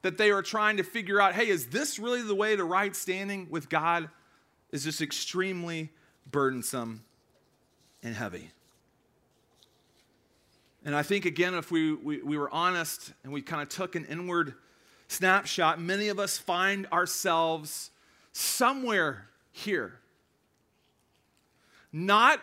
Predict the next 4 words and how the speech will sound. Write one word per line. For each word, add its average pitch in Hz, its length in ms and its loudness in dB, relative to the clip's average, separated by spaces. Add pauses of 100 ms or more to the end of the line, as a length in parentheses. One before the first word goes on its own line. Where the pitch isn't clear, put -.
(120)
really 226 500 4
free, 185 520 0 (1800)
and 208 160 0
far 185 720 2